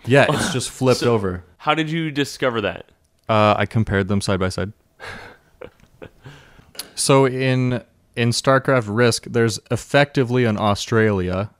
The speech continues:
Speaker 1: Like, there's one planet where, where there's four places to be on it, and there's only one connection to this big planet with lots of connections.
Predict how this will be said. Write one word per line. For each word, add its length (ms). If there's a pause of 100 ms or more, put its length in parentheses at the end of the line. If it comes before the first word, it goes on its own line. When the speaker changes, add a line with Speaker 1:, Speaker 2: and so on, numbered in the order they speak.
(220)
Speaker 1:
Like, 120
there's 200
one 220
planet 520
where, 260
where 320
there's 180
four 220
places 360
to 80
be 140
on 180
it, 180
and 140
there's 140
only 200
one 200
connection 560
to 80
this 200
big 320
planet 340
with 100
lots 280
of 80
connections. 560